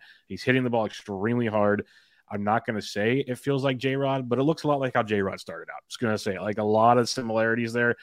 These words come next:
I still think J-Rod's better. Not gonna be silly about that, but I, I, my point is there should be optimism. So what are your, what's your thoughts on this one, Chris? Uh, does it feel like we just gotta wait it out and, uh, it could be another Bobby Witt situation in Kansas City where he starts figuring it out?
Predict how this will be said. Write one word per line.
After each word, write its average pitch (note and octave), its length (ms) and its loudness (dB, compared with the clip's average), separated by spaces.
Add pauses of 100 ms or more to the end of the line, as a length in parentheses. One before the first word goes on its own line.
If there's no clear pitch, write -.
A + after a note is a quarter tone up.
(160)
I G#2+ 60 -12
still A2 200 -2
think G2+ 140 -4
J-Rod's F#2 280 -4
better. A#2 420 -6
Not F#2+ 180 -8
gonna G2 120 -12
be F#2+ 60 -10
silly B2 260 0
about A2+ 220 -2
that, A2 280 -2
but A2 220 2 (400)
I, A#2+ 200 2
I, A#2 160 -4
my A2+ 140 0
point A#2 200 2
is G#2 40 -2
there G2+ 80 0
should A2 140 -4
be G#2 120 -2
optimism. F2+ 520 -10 (320)
So A2+ 240 2
what B2 160 6
are - 20 0
your, B2+ 220 4
what's B2 180 0
your F#2+ 60 -2
thoughts G2 260 -4
on G2 60 -6
this F#2 100 -10
one, F#2+ 120 -10
Chris? F#2+ 300 -4
Uh, F#2+ 180 -2 (320)
does G#2 120 -4
it G#2 80 -4
feel A2+ 200 4
like G#2 280 6
we G#2+ 100 2
just G2 120 -2
gotta G2+ 100 0
wait G#2+ 220 4
it G#2 80 2
out G#2+ 240 2
and, G2 240 -4
uh, G2 80 0
it G2+ 160 -2
could G2+ 100 -6
be G#2 100 0
another G2+ 220 -2
Bobby G2+ 240 0
Witt A2+ 220 2
situation C3 500 -2
in B2 140 -2
Kansas A#2+ 280 -2
City B2 160 -2
where A2 140 2
he G#2+ 60 0
starts G#2 240 -2
figuring A2 260 -2
it G#2+ 60 0
out? A2+ 260 2